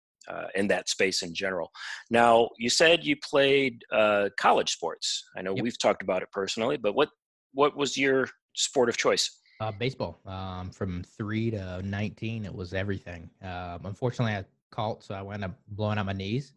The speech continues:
Speaker 2: Um, so it was, it was a struggle, but it was one of those things, I think it transitioned very well into this because I kinda brought that, like,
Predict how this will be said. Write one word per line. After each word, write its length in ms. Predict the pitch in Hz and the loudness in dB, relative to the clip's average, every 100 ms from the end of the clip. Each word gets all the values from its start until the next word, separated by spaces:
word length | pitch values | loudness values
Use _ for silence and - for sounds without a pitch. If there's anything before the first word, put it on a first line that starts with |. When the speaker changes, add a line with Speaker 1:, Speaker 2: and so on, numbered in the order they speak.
| _ _ _ _ - | _ _ _ _ -10
Speaker 2:
Um, 520 | 101 92 92 87 87 - _ _ _ _ _ | -6 -6 -6 -10 -14 -16 _ _ _ _ _
so 80 | 135 | 0
it 20 | 120 | 2
was, 160 | 110 | 2
it 60 | 127 | 0
was 120 | 131 | 0
a 40 | 120 | 0
struggle, 320 | 139 139 147 | 0 0 0
but 100 | 120 | -2
it 40 | |
was 120 | 113 120 | -2 -2
one 80 | |
of 60 | 117 | -4
those 140 | 107 | -4
things, 180 | 113 107 | -6 -8
I 80 | 104 | -8
think 180 | 120 110 | -8 -10
it 100 | - | -10
transitioned 800 | - 113 104 107 110 107 101 95 | -8 -6 -6 -6 -8 -8 -8 -6
very 220 | 104 107 | -2 -2
well 360 | 101 98 98 95 | -4 -4 -4 -4
into 180 | 92 | -4
this 220 | 85 80 - | -6 -8 -10
because 280 | - 95 | -10 -8
I 160 | 90 92 | -6 -8
kinda 240 | - 113 101 | -4 -4 -4
brought 360 | 92 95 95 | -6 -6 -4
that, 200 | 98 90 | -6 -6
like, 300 | 87 87 - | -6 -8 -8